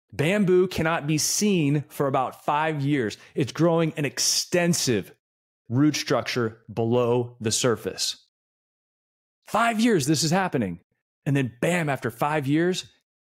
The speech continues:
within six weeks, it grows ninety feet into the air. Ninety feet into the air. Nothing happens, and then everything happens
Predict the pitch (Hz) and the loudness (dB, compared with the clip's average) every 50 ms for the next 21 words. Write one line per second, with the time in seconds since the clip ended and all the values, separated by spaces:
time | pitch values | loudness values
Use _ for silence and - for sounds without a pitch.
0 | _ - 127 120 - 139 113 107 - - - - 190 185 190 - - - 147 160 | _ -4 -4 -2 0 0 0 0 0 -2 0 0 0 0 0 -2 -4 -2 0 0
1 | 180 160 127 - - - - - - - _ _ _ _ - 147 139 175 185 175 | 2 2 0 0 -2 -4 -4 -4 -6 -10 _ _ _ _ -6 -2 0 0 0 0
2 | 165 147 165 175 190 208 214 226 269 285 269 254 262 254 190 - - 262 254 226 | 2 2 2 2 2 2 2 0 0 0 0 2 0 0 -2 -2 -2 -2 -2 -2
3 | - - 190 196 - 190 196 190 185 180 175 156 120 98 85 - - _ _ _ | -2 -2 -2 -2 0 0 2 2 2 4 4 2 0 -2 -4 -8 -14 _ _ _
4 | _ _ _ _ _ _ _ _ _ _ 151 180 220 226 240 254 262 262 240 262 | _ _ _ _ _ _ _ _ _ _ 0 0 0 0 0 0 0 2 2 2
5 | 254 240 - - 262 240 - 202 220 220 220 208 220 170 127 120 - - - - | 0 0 0 -2 -2 0 0 0 0 2 2 2 2 2 0 -2 -4 -12 -20 -20
6 | _ _ _ _ _ - 135 147 165 202 233 247 - - 240 233 214 156 170 208 | _ _ _ _ _ -2 0 2 4 4 4 2 2 0 0 0 0 0 0 0
7 | 196 196 - - 170 156 147 - - 165 147 139 135 135 - _ 175 180 175 190 | 0 -2 -2 0 0 0 0 0 0 0 0 0 -2 -2 -6 _ -6 -4 -2 0
8 | 196 175 190 190 185 131 120 147 143 147 - 151 143 131 | 0 0 0 0 -2 -2 -2 -4 -4 -4 -4 -4 -4 -4